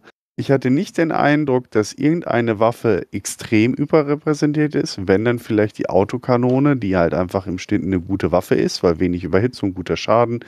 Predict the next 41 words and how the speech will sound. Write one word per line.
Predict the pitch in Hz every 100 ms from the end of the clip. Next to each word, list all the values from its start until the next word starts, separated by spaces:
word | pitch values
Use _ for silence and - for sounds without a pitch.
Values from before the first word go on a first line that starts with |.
| _ _
gute | - 95 85
Velocity | 101 131 143 127 123
und | 101 104
so | 107
weiter, | 101 101 104
ne? | 95 123 175 _ _ _ -
Äh, | 107 107
dafür | 107 107 120
macht's | 117 -
dann | 110
irgendwann | 113 120
mal | 113
Klick, | - 101 - _
<laughs> |
ne? | 117 120
Das | 156 131
ist | 127
mir | 107
auch |
ein | 107
paar | 92
Mal | 82
passiert. | 71 82 - - - _
Die | 113
Rotaries | 113 120 135 127 120 92 -
könnte | 117 95
man | 92 90
vielleicht | - 104 98 95 101 104 -
etwas | 110 - 101 -
negativ | 101 95 95 - 101
hervorheben, | 98 - 101 101 101 104 104 107 110 - _ _
weil | 85 95 95
die | 95
schon | - 92 85 -
echt | 87 - _ _ _ -
recht | 85 85 95 - -
mächtig | 85 82 - - - -
waren, | 113 - 120
ne? | 107 - - - _ -
Aber | 104 104 98 - _ _
wenn, | 78 90 113 117 104